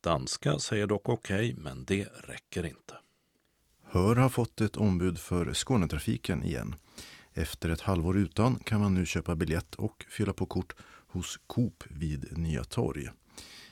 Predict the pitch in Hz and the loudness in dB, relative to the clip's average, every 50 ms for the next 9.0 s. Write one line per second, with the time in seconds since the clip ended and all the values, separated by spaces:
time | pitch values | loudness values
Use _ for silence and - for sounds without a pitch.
0 | - _ _ - 85 - - 92 104 110 104 90 92 92 80 90 87 - - - | -20 _ _ -6 -4 -2 2 2 4 6 6 6 6 4 4 2 0 -2 -4 -12
1 | - _ _ - 98 85 78 - 98 90 87 80 - - - - - - - 90 | -18 _ _ 0 0 2 2 2 2 2 2 2 -2 -4 -4 -4 -4 -4 -2 -2
2 | 87 85 - 87 78 - - 87 87 - - - - - - - - 98 98 - | -2 -2 -2 -4 -8 -8 -8 -6 -2 0 0 0 -2 -6 -12 -8 -4 -4 -4 -4
3 | - - - 104 98 - - - - - - - - - - - - - - - | -4 -2 0 0 0 2 0 -2 -2 -2 -4 -4 -8 -16 -20 -20 -20 -20 -20 -20
4 | - - _ _ _ - 82 80 80 78 78 80 80 80 87 92 95 104 117 117 | -20 -20 _ _ _ -6 -4 -2 0 0 0 2 2 4 4 6 6 6 6 6
5 | 104 117 120 131 131 92 - - - 104 104 101 98 95 92 - 95 - - 98 | 6 6 6 6 4 2 0 -2 0 2 2 4 2 0 0 -2 -6 -4 -2 -2
6 | 90 87 92 - - 85 78 - - 85 - - 90 85 - - - - - - | -2 0 -2 -2 -4 -6 -6 -4 -4 -4 -4 -2 -4 -4 -4 -4 -6 -6 -4 -2
7 | 90 85 - - - - - 76 76 - - - 67 64 58 - - - 71 60 | -4 -2 -2 -4 -4 -2 -4 -4 -6 -6 -6 -6 -4 -4 -6 -6 -6 -6 -4 -4
8 | - - - - - - - - - - - - - 117 110 - - - - | -6 -8 -8 -8 -8 -8 -8 -8 -8 -10 -10 -6 -6 -6 -4 -4 -6 -8 -12